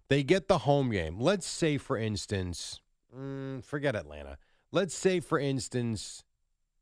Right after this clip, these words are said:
the Bucks get a little healthier and they're playing in Tampa.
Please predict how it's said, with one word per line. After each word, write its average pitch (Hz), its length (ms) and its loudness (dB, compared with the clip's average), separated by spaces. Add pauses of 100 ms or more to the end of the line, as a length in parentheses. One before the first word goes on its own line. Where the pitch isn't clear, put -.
(240)
the 113 140 0
Bucks 147 400 0
get 156 180 0
a 135 60 2
little 139 460 2
healthier 104 680 0 (520)
and 135 140 0
they're 143 100 0
playing 156 380 0
in 147 100 0
Tampa. 156 500 -2